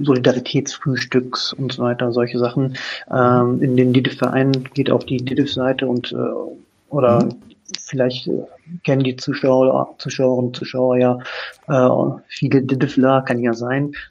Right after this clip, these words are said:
Speaker 1: sollen die einfach mal fragen,
Speaker 2: Mhm.
Speaker 1: ähm, wann die nächste Veranstaltung vor Ort ist. Äh,
Speaker 2: Mhm.
Speaker 1: ähm, wir werden das Thema politisch und auch, äh, diskussionstechnisch und inhaltlich natürlich weiterverfolgen,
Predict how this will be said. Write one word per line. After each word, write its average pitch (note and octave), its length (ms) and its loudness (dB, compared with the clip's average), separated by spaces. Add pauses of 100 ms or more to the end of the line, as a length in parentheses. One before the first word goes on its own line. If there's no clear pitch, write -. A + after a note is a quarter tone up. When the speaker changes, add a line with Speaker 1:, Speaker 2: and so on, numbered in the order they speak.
(100)
Speaker 1:
sollen B2 220 2
die B2 120 4
einfach A#2 260 -2
mal B2 100 0
fragen, B2+ 580 -4 (340)
Speaker 2:
Mhm. - 40 -4
Speaker 1:
ähm, B2+ 460 2 (100)
wann B2+ 180 0
die B2 80 0
nächste B2 280 -2
Veranstaltung A#2+ 460 -6
vor - 160 -6
Ort - 200 0
ist. - 440 -4
Äh, A#2 400 -2
Speaker 2:
Mhm. C3 240 -6 (100)
Speaker 1:
ähm, B2 400 2
wir B2+ 160 4
werden C3+ 140 4
das B2+ 160 0
Thema C3+ 300 2
politisch - 680 0
und B2+ 220 -2
auch, A#2+ 840 2
äh, D#3 60 -10
diskussionstechnisch C3+ 1300 -2
und A#2+ 160 -2
inhaltlich B2+ 540 0
natürlich B2+ 340 -2
weiterverfolgen, C3 840 0